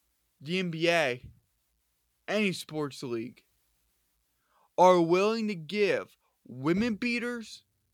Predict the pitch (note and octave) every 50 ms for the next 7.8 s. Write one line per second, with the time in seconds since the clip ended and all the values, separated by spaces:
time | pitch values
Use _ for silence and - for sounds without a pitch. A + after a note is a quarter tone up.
0 | _ _ _ _ _ - C#3+ D3 - - - - - F3+ E3+ G3+ G#3+ - - B3+
1 | A#3+ A#3+ A#3 A3+ A3 - - - - - _ _ _ _ _ _ _ _ _ _
2 | _ _ _ _ _ _ _ _ _ _ _ _ _ _ - - - - - F#3
3 | F#3 G#3 A#3 A3+ A#3+ G3 - G3 G#3+ A3+ A#3 A#3 A#3 G3 A#3 A#3+ A#3+ A#3 G3+ -
4 | - - _ _ _ _ _ _ _ - - D#3+ D#3 - - - - G#3+ G#3+ G#3+
5 | - G#3+ F#3+ D#3+ - - - - F#3+ E3 C#3 A#2 G#2+ _ _ _ - - - -
6 | _ _ _ _ _ _ _ _ _ _ _ _ _ _ _ _ _ _ _ _
7 | _ _ _ _ _ _ _ - - _ _ - F#3 G#3+ B3+ A#3+